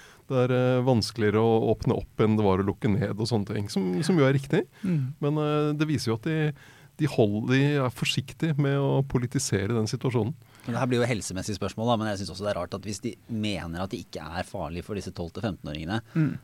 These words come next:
Speaker 3: at de da skal prioritere å vaksinere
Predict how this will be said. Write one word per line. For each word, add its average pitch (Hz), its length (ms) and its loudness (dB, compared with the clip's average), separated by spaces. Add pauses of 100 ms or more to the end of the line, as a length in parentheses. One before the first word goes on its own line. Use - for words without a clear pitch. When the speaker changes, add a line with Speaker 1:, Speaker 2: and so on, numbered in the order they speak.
Speaker 3:
at - 80 -6
de 120 140 -2
da 90 280 -4 (200)
skal 101 240 -8
prioritere 95 640 -6
å 101 160 -6
vaksinere 95 760 -4